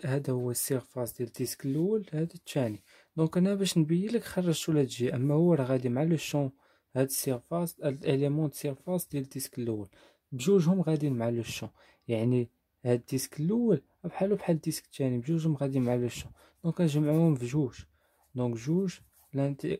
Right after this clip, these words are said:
لي دو بالانتيغرال فيرمي ديال لو شون فاش في الدي اس،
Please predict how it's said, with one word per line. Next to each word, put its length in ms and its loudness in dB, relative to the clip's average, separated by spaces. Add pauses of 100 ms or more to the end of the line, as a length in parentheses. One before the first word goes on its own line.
لي 340 2
دو 180 0
بالانتيغرال 680 -4
فيرمي 480 -6 (540)
ديال 220 0
لو 100 0
شون 320 -6 (400)
فاش 260 -2
في 120 -12
الدي 460 -6
اس، 300 -14